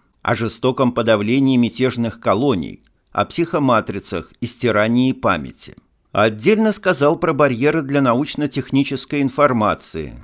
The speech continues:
о запрете передавать Земле подобные сведения, про дискуссию на тему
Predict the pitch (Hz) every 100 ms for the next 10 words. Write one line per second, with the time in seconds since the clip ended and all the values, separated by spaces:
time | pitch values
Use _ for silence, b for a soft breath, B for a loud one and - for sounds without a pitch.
0 | - _ 120 110 117 113 127 123 123 131
1 | 117 113 113 123 98 110 101 117 135 143
2 | 113 104 123 120 131 - 135 82 90 76
3 | 57 50 _ _ _ - 127 139 113 113
4 | 127 - 120 123 - 165 151 123 - 123
5 | 127 143 165